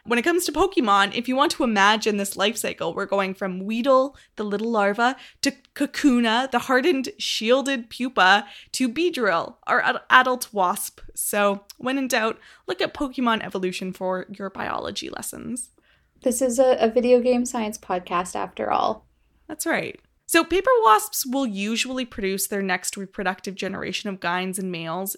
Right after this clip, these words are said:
Speaker 1: near the end of the season, because prior to that, the focus is on producing really only workers because they want to support the construction of the hive, and they want to have plenty of workers to eventually bring food to the larval reproductive class. They sort of,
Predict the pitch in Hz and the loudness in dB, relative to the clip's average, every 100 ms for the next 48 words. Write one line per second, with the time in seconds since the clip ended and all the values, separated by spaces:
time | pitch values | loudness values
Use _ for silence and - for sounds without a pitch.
0 | - 208 196 180 196 208 190 185 180 - | -4 -2 -2 -4 -8 -6 -6 -6 -6 -8
1 | - - - - 214 - 233 240 - - | -10 -10 -12 -12 -14 -6 0 0 0 2
2 | 311 339 330 214 220 202 - - - - | 2 2 -4 -2 6 6 6 -4 -20 -20
3 | - 240 233 262 302 359 - - 254 226 | -2 0 2 0 2 -2 -2 -4 0 0
4 | 220 - 208 202 214 196 190 - _ _ | 0 -6 -6 -4 -4 -4 -6 -12 _ _
5 | _ 320 403 440 370 311 233 170 185 190 | _ 0 2 2 2 0 0 -4 -4 -2
6 | 185 190 190 196 - 202 214 208 202 240 | -2 -2 -6 -10 -8 -2 -2 2 2 2
7 | 294 262 - 180 208 208 202 202 - 202 | -2 -6 -4 -4 -4 -6 -6 -6 -6 -6
8 | 180 185 220 233 190 196 196 _ - - | -6 -4 4 6 6 2 -2 _ -20 -20
9 | - 214 214 233 262 427 554 554 - 370 | 2 4 4 0 0 2 0 0 -2 -2
10 | 349 233 214 220 214 - 214 208 190 202 | 0 -2 -2 -2 -4 -4 -4 -2 -2 -4
11 | - 202 196 196 202 - 196 190 185 - | -6 -8 -4 -2 -2 -6 -6 -6 -6 -8
12 | 196 185 175 180 185 185 180 180 - 208 | -6 -4 -2 -2 -2 -4 -4 -8 -4 -2
13 | 285 - 220 - - - - 202 202 196 | -2 -4 -10 -6 -6 -6 -10 -8 -6 -8